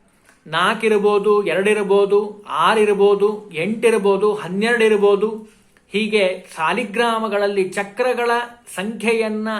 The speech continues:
ಆಧರಿಸಿ ನಾವು ವಿಧವನ್ನ ಆ ಸಾಲಿಗ್ರಾಮದಲ್ಲಿ ಕಾಣ್ತೀವಿ. ಅಂದ್ರೆ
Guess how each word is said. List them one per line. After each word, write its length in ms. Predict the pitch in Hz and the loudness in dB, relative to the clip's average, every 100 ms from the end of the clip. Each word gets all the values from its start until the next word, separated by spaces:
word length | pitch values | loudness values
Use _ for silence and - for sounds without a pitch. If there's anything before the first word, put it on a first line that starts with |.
| 156 | -4
ಆಧರಿಸಿ 840 | 175 180 202 202 202 254 - - _ _ | -4 -2 0 -2 -2 -8 -10 -20 _ _
ನಾವು 360 | 165 170 208 220 | -4 -2 0 -2
ವಿಧವನ್ನ 520 | 185 185 220 240 202 202 185 180 - _ 147 | -2 -2 0 0 -2 -4 -6 -10 -20 _ -4
ಆ 140 | 160 | -4
ಸಾಲಿಗ್ರಾಮದಲ್ಲಿ 880 | 160 165 233 196 208 196 185 165 202 | -2 -2 -2 -2 -4 -4 -4 -4 -4
ಕಾಣ್ತೀವಿ. 540 | 233 233 214 185 151 151 | -4 -4 -2 -2 -4 -8
ಅಂದ್ರೆ 640 | 208 247 196 196 - | -2 0 0 -2 -8